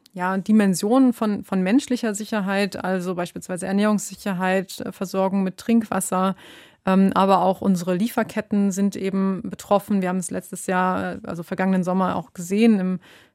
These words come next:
ähm, Niedrigwasser im Rhein, ähm, dass dann eben Lie-, Lieferketten durchbrochen werden oder auch durch Stürme bestimmte, ähm, Standorte betroffen sind, die dann wiederum Zulieferer sind für andere Produkte, die wir hier herstellen.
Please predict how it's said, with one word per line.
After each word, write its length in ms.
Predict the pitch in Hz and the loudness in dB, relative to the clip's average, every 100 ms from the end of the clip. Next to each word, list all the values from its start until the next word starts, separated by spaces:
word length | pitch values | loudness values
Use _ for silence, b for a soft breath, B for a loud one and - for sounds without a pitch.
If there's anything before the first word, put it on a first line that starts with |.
| - | -2
ähm, 260 | 185 180 185 | 0 0 2
Niedrigwasser 840 | 190 202 196 - 180 180 196 190 | 2 2 -2 0 0 2 2 2
im 100 | 190 | 2
Rhein, 560 | 190 175 185 202 202 202 202 | 0 0 2 2 2 0 -4
ähm, 300 | 190 180 185 | -8 -6 -6
dass 180 | 180 | -4
dann 160 | - 185 | -2 -2
eben 160 | 185 185 | -2 -4
Lie-, 220 | 190 - | -4 -8
Lieferketten 500 | 185 - 202 196 190 | -10 -8 -6 -4 -4
durchbrochen 640 | 175 - 208 226 220 196 | -4 -2 -2 2 0 0
werden 320 | 185 185 190 190 | -2 0 0 0
oder 240 | 190 190 | 0 -2
auch 100 | - | -2
durch 200 | - 190 | -6 -6
Stürme 420 | - 220 220 208 | 2 6 8 6
bestimmte, 640 | 190 - 202 196 196 190 180 B B B - | 2 -2 -2 0 2 0 -2 B B B -2
ähm, 300 | 185 185 180 | 2 2 0
Standorte 680 | - 190 226 226 196 202 202 | 0 4 4 2 0 0 -2
betroffen 600 | 185 - 202 196 208 202 | -6 -2 -2 2 4 4
sind, 280 | 196 196 190 | 2 0 0
die 20 | |
dann 220 | 190 190 | 0 2
wiederum 280 | 185 185 185 | 0 -2 -4
Zulieferer 640 | - 240 226 208 196 196 | -2 2 2 0 -2 -2
sind 240 | 180 190 | -2 -4
für 580 | 185 - 208 196 190 - | -6 -2 0 2 0 -2
andere 260 | 196 226 208 | -2 0 -2
Produkte, 440 | - 196 202 - | -4 -8 -8 -10
die 160 | 190 196 | -10 -6
wir 80 | 196 | -4
hier 220 | 240 240 | 0 0
herstellen. 540 | 208 - 196 196 196 | 0 -2 0 2 0